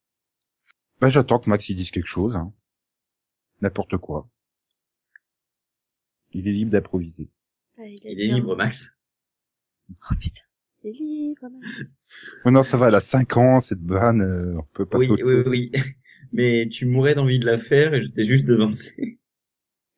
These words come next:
Speaker 1: Quand même pas. Euh, <laughs> donc, bref, bon, tant pis, hein, on n'aura pas de mot de la fin par Max.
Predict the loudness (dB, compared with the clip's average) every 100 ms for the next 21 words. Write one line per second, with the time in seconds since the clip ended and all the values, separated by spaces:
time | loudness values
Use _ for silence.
0 | _ _ _ -20 _ _ _ -2 0 0
1 | 0 -2 -2 -4 -4 _ _ _ _ _
2 | _ _ _ _ _ _ 4 6 8 8
3 | 8 8 4 0 -2 0 0 -2 -4 2
4 | 2 2 _ _ _ -4 -2 0 2 2
5 | 0 0 0 0 0 2 4 4 4 2
6 | -2 -2 -2 -2 -2 -8 -20